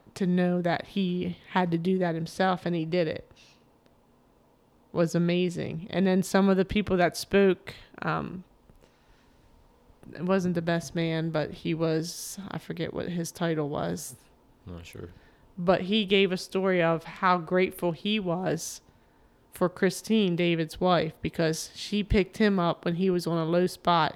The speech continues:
Speaker 1: I mean, he remember him saying he was sitting on a curb, and he wouldn't be where he would be today if it wouldn't be for them and the support of them.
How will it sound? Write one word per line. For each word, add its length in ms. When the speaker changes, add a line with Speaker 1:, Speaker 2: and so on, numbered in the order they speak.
Speaker 1:
I 80
mean, 140
he 160
remember 440
him 160
saying 220
he 80
was 100
sitting 220
on 140
a 40
curb, 480
and 160
he 160
wouldn't 300
be 160
where 180
he 240
would 180
be 160
today 640
if 200
it 140
wouldn't 280
be 140
for 220
them 380
and 160
the 60
support 540
of 200
them. 380